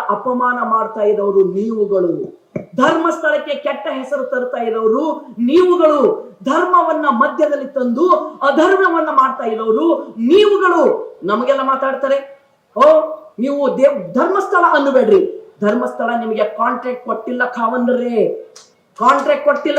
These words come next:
ನಿಮಗೆ ಧರ್ಮಸ್ಥಳ. ಧರ್ಮಸ್ಥಳದಲ್ಲಿ ರೆವಿನ್ಯೂ ಆಫೀಸ್ ಇದೆ, ಗ್ರಾಮ ಪಂಚಾಯತ್ ಇದೆ, ಗುಡಿಗಳಿದಾವೆ, ಬೇರೆ ಬೇರೆ ಸಮುದಾಯದ ಧಾರ್ಮಿಕ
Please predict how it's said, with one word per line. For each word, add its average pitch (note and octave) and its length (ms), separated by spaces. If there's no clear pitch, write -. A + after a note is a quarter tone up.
ನಿಮಗೆ C#4 280
ಧರ್ಮಸ್ಥಳ. C#4 560
ಧರ್ಮಸ್ಥಳದಲ್ಲಿ D4 800
ರೆವಿನ್ಯೂ C#4 360
ಆಫೀಸ್ D4+ 400
ಇದೆ, D4+ 520
ಗ್ರಾಮ C#4+ 300
ಪಂಚಾಯತ್ D4+ 500
ಇದೆ, D4+ 560
ಗುಡಿಗಳಿದಾವೆ, D4 1080
ಬೇರೆ C4+ 200
ಬೇರೆ D4 280
ಸಮುದಾಯದ C#4+ 420
ಧಾರ್ಮಿಕ D4 520